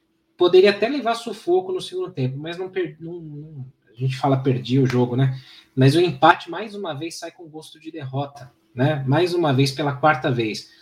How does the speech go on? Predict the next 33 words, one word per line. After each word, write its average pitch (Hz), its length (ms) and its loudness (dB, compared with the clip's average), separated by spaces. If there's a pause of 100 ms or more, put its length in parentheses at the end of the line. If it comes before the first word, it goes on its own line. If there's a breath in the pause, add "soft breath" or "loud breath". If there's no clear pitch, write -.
(120)
São 127 180 0
Paulo 143 180 0
cedeu 143 300 0
empate 135 440 2
pro 135 120 -10
Corinthians 147 540 -6
quando 143 240 -12
jogou 131 260 -6
bem 131 220 -4
o - 20 -4
primeiro 127 280 -6
tempo, 208 440 -8 (380)
cedeu 165 340 -2
empate 147 400 -4
pro 147 140 -10
Ceará 135 540 -2
quando 135 380 -6 (220)
jogou 147 320 -4
bem 139 140 -2
o 131 80 -4
primeiro 131 300 -2
tempo 139 340 -8
e - 20 -10
jogou 131 220 -4
mal 127 180 -2
o 123 40 -6
segundo, 180 600 -10 (200)
teve 143 180 -4
erro 139 160 0
de 135 100 -4
arbitragem 131 540 -4
também, 180 480 -8
ok? - 460 -8